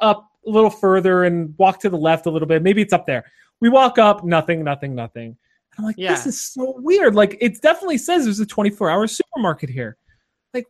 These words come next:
Speaker 1: where the hell is it?" So I'm like, "Let's walk back." And as we're walking back, I see the, the, I don't even know German or whatever. So I just see the name that was on my Google Maps.
Speaker 2: Yeah.
Speaker 1: And I see a sign and an arrow pointing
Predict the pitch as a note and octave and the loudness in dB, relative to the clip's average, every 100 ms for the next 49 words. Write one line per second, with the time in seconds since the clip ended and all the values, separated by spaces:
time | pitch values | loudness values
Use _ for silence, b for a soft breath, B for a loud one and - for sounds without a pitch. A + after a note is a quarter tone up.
0 | G#3+ A#3 D4 D#4 B3 C#4 F#4+ A3 A#3+ A3+ | -12 -6 -4 -4 -2 0 0 2 0 0
1 | A3+ F#4+ F#4+ F#4 D#4 B3+ D#3 - b b | 2 0 2 2 2 0 -2 -4 b b
2 | b A3+ C#4 D#4+ E4 C#4+ C#4 C4 A#3+ A3+ | b 2 4 4 4 2 0 0 0 0
3 | G3 - A#3 G#3 G3+ - G#3 F#3+ F3+ _ | -2 -2 -2 0 -2 -2 0 0 -2 _
4 | F#3 A3+ G#3+ E3+ E3 D#3 C#3 C3 C#3 B2 | -4 0 0 0 0 -2 -2 -6 -6 -8
5 | A2+ A#2 A#2 A#2 - D#3 D#3+ E3+ - G3+ | -8 -8 -8 -8 0 2 2 -2 -2 0
6 | E3+ D#3+ E3+ D#3+ D3 D3+ D3+ D3+ D#3 E3+ | 0 2 2 2 0 -2 -2 -6 -2 0
7 | E3 D#3+ D3 C#3 - _ F3 E3 D3+ D#3 | 0 0 -2 -4 -10 _ -2 0 0 2
8 | D#3 C#3+ E3 - _ _ _ _ _ G3+ | 2 0 -4 -12 _ _ _ _ _ 0
9 | F#3+ F3+ A3 - D#4 A#3+ F#3+ E3+ F#3 D4 | 0 4 2 4 2 4 2 0 2 4
10 | A3+ D3 A2+ A2 _ _ A3 A3+ A3 D3 | 4 0 -4 -8 _ _ -4 -4 -4 -10
11 | A#2 | -10